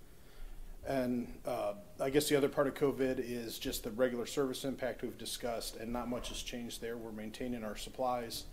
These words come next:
um, and our operational processes just to make sure that we can, uh, um, uh, meet our mission and the challenges of covid, and,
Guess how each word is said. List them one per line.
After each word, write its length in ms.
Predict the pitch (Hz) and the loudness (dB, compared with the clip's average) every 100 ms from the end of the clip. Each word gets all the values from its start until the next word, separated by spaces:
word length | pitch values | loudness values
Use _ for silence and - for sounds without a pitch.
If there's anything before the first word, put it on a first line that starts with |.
| - - - - | -14 -14 -10 -4
um, 260 | 107 101 87 | -2 -4 -6
and 160 | 113 107 | -6 -4
our 180 | 98 113 | -4 -4
operational 580 | 113 117 101 - 113 104 | -4 -4 -6 -4 -6 -2
processes 680 | 117 95 - 107 110 101 - | -2 -2 -4 -6 -6 -8 -8
just 260 | 104 - | -8 -8
to 80 | 107 | -8
make 140 | 104 | -8
sure 180 | - 110 | -6 -6
that 120 | 104 | -6
we 100 | 101 | -8
can, 220 | 98 107 95 | -8 -10 -8
uh, 360 | 90 - - | -10 -12 -12
um, 60 | 90 87 - - - - - - - | -12 -12 -16 -16 -16 -16 -16 -16 -10
uh, 240 | - 104 107 - - | -6 -6 -8 -12 -2
meet 160 | 147 131 | 2 4
our 100 | 123 | 4
mission 500 | 127 - 127 117 107 - | 2 0 -2 -2 -4 -8
and 400 | 127 127 127 120 - 120 | -4 -2 -2 -4 -6 -8
the 40 | |
challenges 480 | - 123 117 107 107 | -2 -2 -2 -6 -8
of 60 | 110 | -6
covid, 440 | 117 104 110 104 | -4 -2 -4 -4
and, 280 | 104 101 | -6 -10